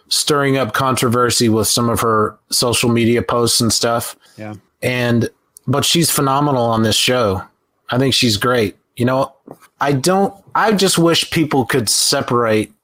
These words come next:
Speaker 1: story and nonfiction from fiction, you
Speaker 2: Yeah.
Speaker 1: know? I mean, I, I, I get it. I understand you wanna make a statement, but I think she's great. You know, I don't know everything that she's done or said online,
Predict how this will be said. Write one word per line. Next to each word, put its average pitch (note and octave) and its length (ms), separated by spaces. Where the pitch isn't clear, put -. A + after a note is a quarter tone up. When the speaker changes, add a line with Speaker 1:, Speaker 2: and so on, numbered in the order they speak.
Speaker 1:
story E3+ 720
and A#2 440
nonfiction C#3 840
from C#3+ 280
fiction, A2 440
you A#2+ 120
Speaker 2:
Yeah. A#2+ 60
Speaker 1:
know? A#2+ 240
I D3 40
mean, D#3+ 140
I, E3 320
I, D3+ 180
I D#3+ 120
get D#3 300
it. - 300
I D3 120
understand D3 580
you C3+ 80
wanna C#3 180
make C3 200
a B2+ 60
statement, A2+ 480
but A#2+ 420
I B2+ 80
think C#3+ 140
she's A#2 220
great. B2+ 320
You B2+ 120
know, B2+ 260
I D#3+ 100
don't F3+ 260
know D3+ 280
everything D#3 540
that D3+ 100
she's B2 240
done C3+ 220
or C3 80
said B2+ 340
online, C3 580